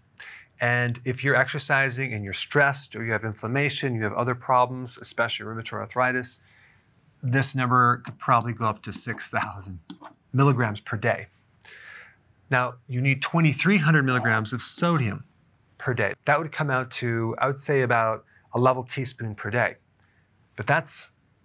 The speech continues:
from someone that doesn't exercise. Let's say, for example, you are working out really intensely outside where it's hot in the summer and you're playing tennis.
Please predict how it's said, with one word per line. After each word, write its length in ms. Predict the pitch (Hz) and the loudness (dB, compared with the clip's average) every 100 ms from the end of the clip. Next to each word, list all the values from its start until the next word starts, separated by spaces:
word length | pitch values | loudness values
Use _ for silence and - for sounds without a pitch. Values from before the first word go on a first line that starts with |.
| _ _ - | _ _ -4
from 160 | 135 | -2
someone 280 | 117 143 127 | 2 2 2
that 140 | 117 | 0
doesn't 220 | 143 120 120 | 0 2 2
exercise. 640 | 113 127 - 87 87 - _ _ _ _ _ _ _ _ - - _ - | 0 -2 -2 -4 -6 -14 _ _ _ _ _ _ _ _ -20 -20 _ 0
Let's 300 | 139 208 - | 2 2 0
say, 220 | 196 170 | 0 0
for 180 | - 156 | 0 -4
example, 720 | 120 135 123 127 127 123 123 113 | 0 0 0 -2 -4 -4 -8 -6
you 240 | 123 147 | -2 -2
are 240 | - 131 127 | 2 2 2
working 460 | 117 131 131 135 | 2 0 0 0
out 300 | 117 110 113 _ _ _ - | 0 0 -4 _ _ _ -2
really 320 | 120 156 170 | 4 4 4
intensely 720 | 165 151 143 131 - 107 107 - _ _ - | 0 0 -2 0 -2 -2 -4 -10 _ _ 0
outside 760 | 135 143 - 143 110 101 117 - _ _ _ _ - | 0 0 -4 2 2 2 -2 -12 _ _ _ _ -4
where 160 | 123 | -2
it's 120 | 120 - | -2 -2
hot 460 | - 127 104 120 - _ _ _ - | -2 4 4 2 -6 _ _ _ -6
in 60 | |
the 80 | 120 | -4
summer 480 | - 139 117 107 104 - _ _ _ - | -2 -2 0 -2 -4 -18 _ _ _ -4
and 80 | |
you're 100 | 131 127 | -2 0
playing 260 | 127 123 | -2 -2
tennis. 560 | 123 - 120 95 - | -2 -2 -2 -4 -12